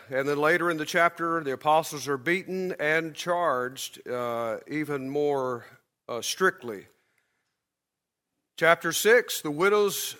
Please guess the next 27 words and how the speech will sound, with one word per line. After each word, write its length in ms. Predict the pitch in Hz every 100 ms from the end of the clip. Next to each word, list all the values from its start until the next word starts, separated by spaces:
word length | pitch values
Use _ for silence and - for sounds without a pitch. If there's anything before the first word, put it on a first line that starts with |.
| 98 135
are 260 | 147 147
neglected, 680 | 143 139 185 202 220 220 220
and 180 | 139 135
we 100 | 143
deal 240 | 175 185
with 120 | 170
that 180 | 175 185
issue, 460 | 196 196 202 214 202
that 200 | 165 151
problem, 600 | 180 185 196 220 208 147
and 300 | 127 131 127
the 80 | 123
church 540 | - 170 170 - -
is 180 | 139 139
able 280 | 165 165 156
to 380 | 165 156 151 -
continue 460 | 143 156 175 160
on 360 | 151 165 202 196 _ _ _ -
and 160 | 120
thrive 500 | 135 139 151 165 165
past 300 | 180 160 -
that 180 | 151 -
point. 280 | 160 175 - _ _ _
What 100 | 175
about 180 | 190 190
chapter 320 | 202 185 -
seven? 500 | 147 208 165 110 -